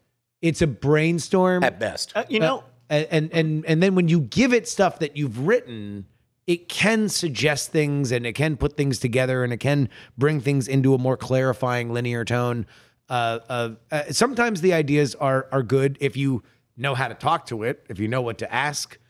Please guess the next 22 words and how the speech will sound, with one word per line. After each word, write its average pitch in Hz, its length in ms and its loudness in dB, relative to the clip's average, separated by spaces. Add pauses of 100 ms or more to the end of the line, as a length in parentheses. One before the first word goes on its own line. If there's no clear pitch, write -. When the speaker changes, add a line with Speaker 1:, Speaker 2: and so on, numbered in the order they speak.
(220)
Speaker 1:
from 107 240 -2
it. 107 160 -6 (220)
Speaker 3:
Mm-hmm. 110 220 -12 (100)
Speaker 1:
Uh, 120 320 0
but 120 420 -2 (640)
yeah, 135 340 2
e-, 147 40 -4
everybody's 180 640 2
like, 131 180 4
like, 117 260 0
"A 240 280 6
I 202 280 6
does 156 280 2
dumb 202 340 2
stuff." 185 460 0
It's - 160 -6
like, 113 180 0 (140)
"Oh 85 260 -10 (100)
God, - 400 -14
those 101 140 -12
sweet, 92 480 -8 (140)
sweet 98 480 -6